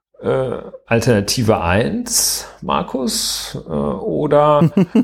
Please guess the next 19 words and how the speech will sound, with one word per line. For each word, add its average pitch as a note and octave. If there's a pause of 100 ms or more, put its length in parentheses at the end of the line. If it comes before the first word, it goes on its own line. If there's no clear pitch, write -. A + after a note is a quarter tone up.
(240)
<laughs> -
oder D#3+
lass D3
ich -
mir C#3
jetzt B2+
hier D3
mit B2+
einem B2
Millionen-, A#2+
inzwischen A2+
milliardenfach A2
erprobten G#2+
Impfstoff B2+
zwei A#2
Spritzen A2
im F#2+
Abstand F#2+
von F2